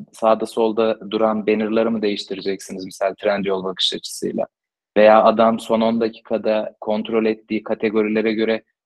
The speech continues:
ürün önermeye mi başlayacaksınız? Yani burada ne yapmak istiyorsan aslında bu data eligible hale geldiği anda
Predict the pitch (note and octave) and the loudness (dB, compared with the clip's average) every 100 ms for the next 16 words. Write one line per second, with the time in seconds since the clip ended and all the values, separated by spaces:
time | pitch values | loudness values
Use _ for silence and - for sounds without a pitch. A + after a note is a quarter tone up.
0 | _ A2 G#2+ A2+ A2 A2+ A2+ A2+ A2+ A2+ | _ -4 0 0 2 2 0 0 -2 -2
1 | G#2 G2 - F#2+ G2 - - - - - | -2 -6 -10 -10 -10 -12 -14 -20 -20 -20
2 | _ _ _ - G2+ G#2+ A#2 B2 B2+ C3+ | _ _ _ -6 0 2 4 6 6 6
3 | C3 C3 - - G#2 - A#2+ A2+ A2 A2+ | 2 -4 -6 -4 -4 -2 -2 -2 -2 -4
4 | G#2 G#2+ A#2 B2 A2 - _ _ G#2+ A2 | -2 -4 -2 -2 -2 -4 _ _ -2 0
5 | A2+ A#2+ A#2+ A#2 A2+ A2+ A2+ A2+ B2 C#3 | 2 2 4 4 2 2 2 0 0 0
6 | G#2+ F#2+ F#2+ C3+ | 0 -4 -6 -8